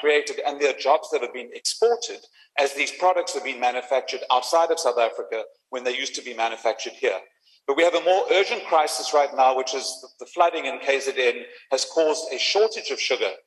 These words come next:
uh, for the confectionery sector.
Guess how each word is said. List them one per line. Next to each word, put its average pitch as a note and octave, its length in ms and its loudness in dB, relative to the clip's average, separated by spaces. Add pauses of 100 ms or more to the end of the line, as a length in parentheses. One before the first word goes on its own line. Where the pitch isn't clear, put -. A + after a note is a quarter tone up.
(380)
uh, A#2+ 180 4
for D3 460 2
the B2+ 80 -2
confectionery B2 640 -4
sector. A#2 400 -2